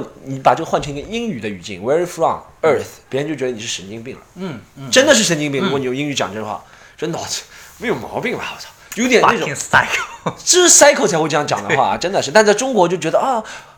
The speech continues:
Speaker 1: 我们一直鼓吹要脑洞大，这不是脑洞大，你知道吗？<laughs> 这是 psycho 才会讲的事情。
Speaker 2: 嗯。
Speaker 1: 好，我们继续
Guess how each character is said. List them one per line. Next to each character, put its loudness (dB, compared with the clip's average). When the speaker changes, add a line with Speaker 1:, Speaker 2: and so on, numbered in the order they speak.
Speaker 1:
我 -4
们 -4
一 -2
直 -4
鼓 -6
吹 -2
要 4
脑 6
洞 -10
大， 2
这 4
不 0
是 2
脑 2
洞 -2
大， 0
你 -10
知 -10
道 -10
吗？ -8
<laughs> -20
这 -4
是 -6
psycho 0
才 -10
会 -10
讲 -16
的 -20
事 -20
情。 -20
Speaker 2:
嗯。 -14
Speaker 1:
好， 4
我 -6
们 -8
继 -10
续 -8